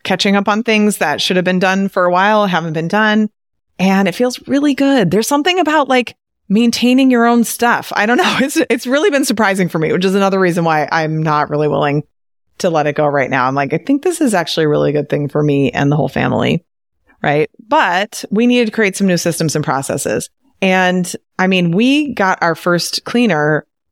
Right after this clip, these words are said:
when we were interns, because when we got married, that was some advice that we got. And I think at maybe one of my wedding showers, my bridal showers, I think they asked everybody to give, like, their best marriage advice. And the advice we got from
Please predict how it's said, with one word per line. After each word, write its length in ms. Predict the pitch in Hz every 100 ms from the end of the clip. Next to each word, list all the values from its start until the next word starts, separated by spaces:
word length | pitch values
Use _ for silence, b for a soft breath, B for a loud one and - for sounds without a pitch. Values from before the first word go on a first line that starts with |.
| -
when 240 | 175 180
we 120 | 202
were 140 | 220 -
interns, 500 | 208 220 165 139 139
because 520 | 170 160 175 156 - -
when 200 | 165 185
we 80 | 226
got 160 | 254
married, 720 | 160 160 208 190 135 123 147 - _ _ _
that 180 | 180 165
was 100 | 185
some 180 | - 165
advice 380 | 143 143 151 -
that 100 | 143
we 100 | 135
got. 100 | 143
And 100 | 143
I 40 |
think 180 | 226 254
at 100 | -
maybe 300 | 165 165 165
one 160 | 147
of 140 | 160 170
my 320 | 156 143 135 107 _ _ _ _ _
wedding 300 | 147 147 143
showers, 400 | 160 196 190 214
my 80 | 190
bridal 260 | 143 135 151
showers, 520 | - 185 190 196 196 - _ _ _ _ _
I 80 | -
think 320 | 156 170 165 -
they 240 | - 165 -
asked 520 | 147 143 151 - - -
everybody 460 | 160 160 165 156 156
to 140 | 160
give, 140 | 147
like, 140 | 143 143
their 100 | 147
best 260 | 139 139
marriage 280 | 143 131 143
advice. 520 | 165 165 170 196 - - _ _ _ -
And 380 | 156 147 147
the 100 | 147
advice 340 | 139 151 147 -
we 100 | 202
got 340 | 165 151 -
from 420 | 175 147 147 151